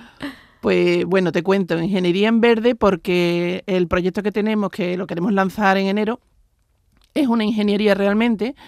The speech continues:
su A D N es una ingeniería que se va a dedicar, <clears throat> perdón, a desarrollar fotobioreactores, que son los depósitos donde se cultivan las microalgas,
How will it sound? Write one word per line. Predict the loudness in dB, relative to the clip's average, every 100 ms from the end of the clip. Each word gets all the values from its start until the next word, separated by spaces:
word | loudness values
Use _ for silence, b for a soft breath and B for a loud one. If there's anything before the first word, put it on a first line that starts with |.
| B B B
su | -14 -2 2
A | 2
D | 2 0
N | 0 -4 -4
es | -4
una | -2 -2
ingeniería | 0 -2 -2 -4
que | -6
se | -4
va | 0 2 0
a |
dedicar, | 0 -2 -2 -2 -4 -8
<clears throat> | -2
perdón, | 0 0 -2 -6 -12 B B B B B -4
a | -2
desarrollar | 0 0 0 2 0 -2 _ _ _
fotobioreactores, | _ -6 -2 0 0 -2 -4 -4 -2 0 0 -4 -10
que | -12
son | -4 -2 0 -2 -8
los | -8
depósitos | -4 -4 -2 -4 -2
donde | -2
se | -2
cultivan | -2 -2 -2
las | -2
microalgas, | -2 0 0 -2 -6